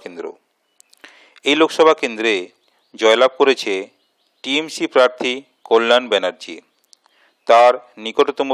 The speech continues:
প্রতিদ্বন্দ্বী বিজেপি প্রার্থী কবির শঙ্কর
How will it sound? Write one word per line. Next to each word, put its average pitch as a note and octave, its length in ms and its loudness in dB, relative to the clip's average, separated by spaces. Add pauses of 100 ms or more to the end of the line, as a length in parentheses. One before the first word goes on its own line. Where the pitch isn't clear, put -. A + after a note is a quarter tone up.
প্রতিদ্বন্দ্বী A#2+ 580 -8 (420)
বিজেপি B2 440 -8
প্রার্থী A#2 380 0 (380)
কবির B2 340 -2 (100)
শঙ্কর A2 420 -2